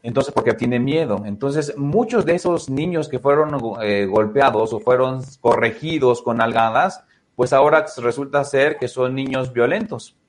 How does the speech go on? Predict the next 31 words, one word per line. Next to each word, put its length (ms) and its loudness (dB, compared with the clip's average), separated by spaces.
son 220 -4
adultos 460 2
violentos, 760 -2
son 260 -6
personas 560 -2
violentas. 560 -2
O 60 2
sea, 260 0
muchos 460 -4
hombres 400 -2
violentos 640 -6
fueron, 480 2
eh, 460 0
educados 400 0
de 80 -2
esa 140 -4
manera. 380 0
Entonces, 480 -2
eh, 280 -6
sí, 220 -10
definitivamente 840 -4
no 280 0
es 80 -2
la 100 -2
opción, 360 -6
porque 220 -2
lejos 320 0
de 80 -2
corregir, 560 -2
está 220 -2
generando, 720 -4